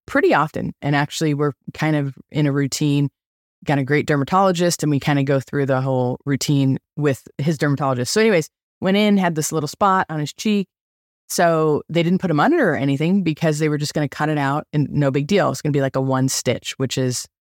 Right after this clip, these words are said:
pretty typical, okay? So they get in there and then he calls me and he's like, "Oh, they didn't get it all. So they've gotta go in again and they gotta cut more margin." Then he called me again and he's like, "They didn't get it all again. So they had to cut more." And it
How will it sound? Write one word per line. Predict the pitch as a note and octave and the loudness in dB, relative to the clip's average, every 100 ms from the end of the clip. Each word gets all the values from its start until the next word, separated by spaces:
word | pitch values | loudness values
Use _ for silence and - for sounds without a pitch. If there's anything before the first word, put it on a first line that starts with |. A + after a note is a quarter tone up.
| _ | _
pretty | - E3 C#3+ C#3 - | -2 2 2 0 -2
typical, | F3 - - - | -4 -4 -10 -12
okay? | C3+ C#3 D3 _ _ _ _ _ | -6 -4 -4 _ _ _ _ _
So | - F#3 E3+ D#3+ D#3 | -2 2 2 2 0
they | B2+ D3+ | -2 0
get | F#3+ | 2
in | A#3 | 4
there | A3+ G3+ G3 F#3+ G3 - | 4 2 0 -2 -6 -6
and | D#3+ D#3 D3+ | -2 0 2
then | D3 | 0
he | C#3+ | 0
calls | F3 D#3+ D3 | 2 2 0
me | D#3 | 0
and | D3+ | 0
he's | C#3+ | 0
like, | C3 - | -4 0
"Oh, | E3+ | 0
they | E3 | 2
didn't | D3 C3+ | 0 0
get | F#3+ | 0
it | G3 | 0
all. | F#3 F3+ E3+ | 0 0 0
So | D#3+ - C#3+ C3+ C3+ | -4 -4 -2 -2 -4
they've | C3+ C3+ | -6 -4
gotta | B2+ | -4
go | B2+ D3 | 0 0
in | G3 | 2
again | F#3 F3+ E3+ D#3+ | 2 2 2 0
and | C#3+ | 0
they | C#3 | -2
gotta | C3+ B2+ | -2 -4
cut | - B2+ | -4 -6
more | C#3 C3+ | -2 -2
margin." | C#3 F#3 F#3+ F#3+ F#3 - _ _ _ _ _ - | 0 0 2 0 -2 -4 _ _ _ _ _ -4
Then | D3+ | 0
he | |
called | D3 D3+ C#3 | 2 0 0
me | C#3 | 0
again | C#3 G3 | 2 2
and | F#3+ | 2
he's | D#3+ | 0
like, | C#3+ C3 | -2 -2
"They | C3+ | -2
didn't | C3 C3 | -2 -2
get | B2+ | -2
it | B2 | -2
all | B2 A#2+ | -2 -2
again. | B2 C3+ A#3 A#3+ A#3+ A#3+ A3 | -2 0 2 2 2 2 -2
So | - D#3+ | -4 -2
they | C#3+ | -2
had | C#3 | -4
to | |
cut | C#3 C3+ - | -6 -8 -4
more." | D3+ F3+ A3+ A3+ A3+ A3 | -2 0 2 2 0 0
And | E3+ D#3 | -2 -2
it | D3+ | -2